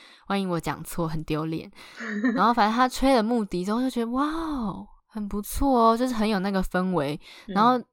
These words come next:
Speaker 1: 因为我是在那个台北那个，天哪，我是什么金鱼啊？
Speaker 2: 哇。
Speaker 1: 那地方在哪里？
Speaker 2: 不好意思，他，他双鱼座的，然后他是鱼精灵，<laughs> 这大家应该都知道。
Speaker 1: <laughs> 等一下。
Speaker 2: 所以他偶尔会这样子。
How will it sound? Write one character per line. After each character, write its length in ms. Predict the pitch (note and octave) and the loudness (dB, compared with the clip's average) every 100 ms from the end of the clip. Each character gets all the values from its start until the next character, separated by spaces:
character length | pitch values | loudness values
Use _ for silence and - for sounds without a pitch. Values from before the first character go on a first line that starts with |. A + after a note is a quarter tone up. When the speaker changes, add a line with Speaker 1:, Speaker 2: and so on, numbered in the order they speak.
| - | -2
Speaker 1:
因 120 | B3+ | 2
为 60 | G3 | 2
我 60 | |
是 160 | F#3 G3+ | 0 -2
在 320 | G#3+ G3+ F#3 | 2 2 2
那 160 | F3+ F#3 | -2 -4
个 560 | F3 D3 C3+ C3+ E3+ - | -4 -4 -4 -8 -10 -10
台 220 | - E3+ | -6 -4
北 200 | F#3+ F#3 E3 | -4 -6 -4
那 140 | F#3+ | -4
个， 140 | F#3 - _ _ | -6 -8 _ _
天 220 | - F4 | -4 0
哪， 180 | E4+ B3 | 0 4
我 120 | G#3+ | 6
是 100 | G#3 | 6
什 140 | B3+ C#4+ | 6 2
么 120 | A#3 | 2
金 380 | - C#4 C#4+ C4+ | 0 2 4 4
鱼 220 | G#3+ G3 | 4 4
啊？ 260 | G3 F#3 - - - | 2 0 -4 -12 -16
Speaker 2:
哇。 200 | G#3 - - | -14 -14 -8
Speaker 1:
那 160 | F#4+ | -6
地 180 | E4 E4 | -2 2
方 180 | D#4+ D#4+ | 2 2
在 180 | D#4+ C4+ | 4 4
哪 180 | G#3+ A3 | 4 4
里？ 100 | A#3+ | 4
Speaker 2:
不 60 | |
好 120 | A#3+ B3+ | 4 2
意 40 | |
思， 180 | F#3 - | 0 -2
他， 60 | |
他 100 | B3 | -2
双 280 | C#4 C4+ C4 | 0 2 2
鱼 100 | G3 | 0
座 320 | F3+ A3+ F#3 | -2 -2 0
的， 320 | D#3+ D#3 F3+ F#3+ _ _ _ | -2 -8 -10 -14 _ _ _
然 160 | F3+ E3+ | -16 -12
后 460 | G3+ G3 F#3 F3+ F3+ | -8 -8 -6 -8 -8
他 240 | G#3+ G#3+ | -4 -4
是 160 | G#3+ A#3 | -2 -4
鱼 160 | F3 E3+ | -6 -10
精 300 | - F3+ F3 | -14 -12 -12
灵， 180 | - G3 | -12 -14
<laughs> 40 | |
这 80 | - | -12
大 140 | F3+ | -10
家 80 | F3 | -10
应 60 | F3 | -12
该 100 | E3 | -12
都 140 | E3 | -12
知 180 | E3 E4+ - | -12 -14 -12
道。 280 | G3 F3 G3+ G3+ | -8 -6 -6 -12
Speaker 1:
<laughs> 120 | - - | -16 -16
等 100 | A3 | -12
一 60 | B3+ | -4
下。 100 | B3+ | -2
Speaker 2:
所 0 | |
以 40 | |
他 40 | C#4 | 2
偶 140 | B3+ | 2
尔 120 | A#3+ F#3+ | 2 2
会 160 | G3 | -2
这 120 | - | -6
样 160 | F3+ E3 | -10 -12
子。 120 | - | -16